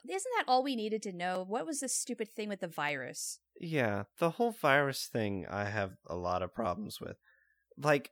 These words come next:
Speaker 2: and
Speaker 1: It's
Speaker 2: then
Speaker 1: just dumb. It's in the
Speaker 2: it
Speaker 1: way.
Speaker 2: shows, like, all the way, not all,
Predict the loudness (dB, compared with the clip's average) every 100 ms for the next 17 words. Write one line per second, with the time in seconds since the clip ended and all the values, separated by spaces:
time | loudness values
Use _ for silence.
0 | 2 4 8 8 8 4 2 0 -2 4
1 | 4 6 2 6 8 8 6 2 4 6
2 | 4 2 4 6 6 4 4 6 6 4
3 | 2 -2 -6 -4 0 0 -2